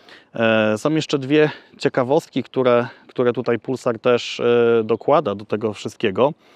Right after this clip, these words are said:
E, przede wszystkim to jest ładowarka. Ładowarka, która ma od tej pory dwa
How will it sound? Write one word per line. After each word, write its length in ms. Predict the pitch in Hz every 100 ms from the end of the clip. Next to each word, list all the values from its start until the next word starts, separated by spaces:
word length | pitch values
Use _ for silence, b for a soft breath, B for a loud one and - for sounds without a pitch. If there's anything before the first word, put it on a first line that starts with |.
| B B B -
E, 480 | 113 113 110 110 110
przede 280 | - 165 156
wszystkim 520 | 165 - 156 151 147 _ _ _
to 120 | 127
jest 360 | 127 123 - - _ -
ładowarka. 640 | 117 120 113 107 - 120 - _ B B B -
Ładowarka, 640 | 113 117 185 180 123 147 147
która 340 | - 131 123
ma 380 | 120 117 120 123 -
od 220 | 131 -
tej 160 | 127 117
pory 280 | 120 117
dwa 380 | 113 104 113 113